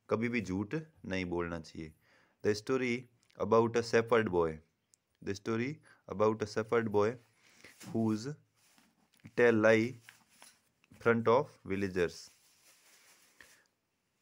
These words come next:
जिसमें फर्स्ट था कि हम, वो एक गांव में था, छोटे से गांव में, जिसमें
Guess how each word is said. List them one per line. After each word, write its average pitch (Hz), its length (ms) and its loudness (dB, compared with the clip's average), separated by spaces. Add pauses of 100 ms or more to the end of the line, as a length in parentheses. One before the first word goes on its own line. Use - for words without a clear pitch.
जिसमें 123 340 -4
फर्स्ट 127 320 2
था 120 240 6
कि 120 160 -2
हम, 110 200 0
वो 107 120 0
एक 113 140 2
गांव 110 220 6
में 123 160 -2
था, 117 120 2
छोटे 113 280 -6
से 117 140 -8
गांव 107 220 0
में, 120 220 -6 (240)
जिसमें 117 500 -8